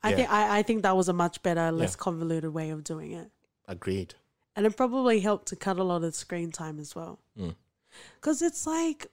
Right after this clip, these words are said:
Speaker 1: you know, you have The Walking Dead, but if I was to draw a graph, you know, the, the excitement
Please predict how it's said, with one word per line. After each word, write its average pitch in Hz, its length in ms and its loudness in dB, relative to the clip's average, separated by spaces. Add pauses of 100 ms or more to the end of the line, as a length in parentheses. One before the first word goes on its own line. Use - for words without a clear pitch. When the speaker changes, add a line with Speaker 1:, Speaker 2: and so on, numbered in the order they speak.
Speaker 1:
you 302 120 0
know, 302 180 4
you 254 200 4
have 359 260 0
The 302 100 4
Walking 240 540 2
Dead, 180 420 0 (300)
but 247 100 4
if 262 120 0
I 285 120 2
was 311 240 0
to 285 140 0
draw 285 420 0
a 277 60 -2
graph, 185 720 -2 (360)
you 240 120 4
know, 220 240 6
the, 240 240 6
the 214 240 0
excitement 208 1160 0